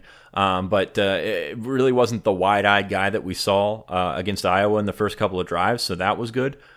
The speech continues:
Um, maybe, maybe held the ball once or twice, right? You know, back, back to his own end zone. He took a sack. Um, but that, you know what, that, that, that's the sort of thing that happens. So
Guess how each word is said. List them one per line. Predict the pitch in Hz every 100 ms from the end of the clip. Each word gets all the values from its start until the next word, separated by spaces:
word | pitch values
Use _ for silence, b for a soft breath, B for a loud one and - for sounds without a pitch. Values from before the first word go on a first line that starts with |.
| b
Um, | 104 98 95 101
maybe, | - 143 123 -
maybe | 160 151 135 123
held | - 113 123
the | 113
ball | 113 113
once | 110 110 120
or |
twice, | 104 113 107 107 -
right? | 113 98
You | 90
know, | 95
back, | 90 98 95 92 85
back | 104 101
to | 113
his | 98
own | 101
end | 101 98
zone. | 101 98
He | 92
took | -
a | 107
sack. | - 98 95 95 - B B
Um, | 101 101 95
but | 120
that, | 131 - 107 -
you | 139
know | 127
what, | 123 123
that, | 123 117 -
that, | 110 113
that's | 131 123 - -
the | 104
sort | - 110
of | 98
thing | 107
that | 95
happens. | 85 92 98 92 -
So | 104 95